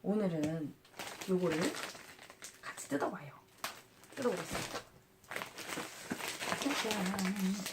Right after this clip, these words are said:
짜잔. 찢어지는 거 없겠지? 뜯어도 되겠지?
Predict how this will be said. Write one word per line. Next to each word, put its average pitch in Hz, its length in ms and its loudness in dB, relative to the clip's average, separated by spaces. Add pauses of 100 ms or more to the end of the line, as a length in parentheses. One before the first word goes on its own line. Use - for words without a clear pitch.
(100)
짜잔. 175 1300 -2 (1300)
찢어지는 311 480 4
거 - 120 2
없겠지? - 440 -4 (1080)
뜯어도 277 240 -6
되겠지? 185 420 -8